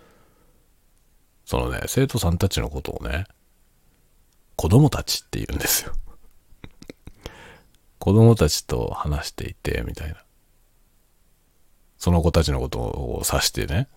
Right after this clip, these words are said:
子供たちって言うんだよね。で、まあ、子供たちって感じじゃないじゃない。高校生は。十五歳ってもう子供じゃないよね。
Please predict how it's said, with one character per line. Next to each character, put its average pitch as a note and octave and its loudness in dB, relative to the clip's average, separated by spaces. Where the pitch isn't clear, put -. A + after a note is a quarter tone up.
子 - -10
供 A2 6
た D#2+ -4
ち - -4
っ - -8
て - -12
言 - -14
う - -14
ん - -14
だ - -16
よ - -20
ね。 - -16
で、 F#2+ 0
ま E2 2
あ、 C#2+ -2
子 A2 4
供 F3 8
た - 2
ち - -6
っ - -20
て - 0
感 D#2+ 2
じ C#2 0
じ - 2
ゃ C2 0
な C2 0
い G2+ 6
じ A#2 2
ゃ - 0
な - -6
い。 - -10
高 F2+ 4
校 F2 2
生 - -2
は。 - -6
十 B2+ 6
五 E2 2
歳 - -2
っ - -16
て - -6
も D2+ 0
う - -2
子 E2+ 0
供 G2+ 10
じ G2+ 6
ゃ D#2 4
な A3 4
い - 2
よ - -8
ね。 - -8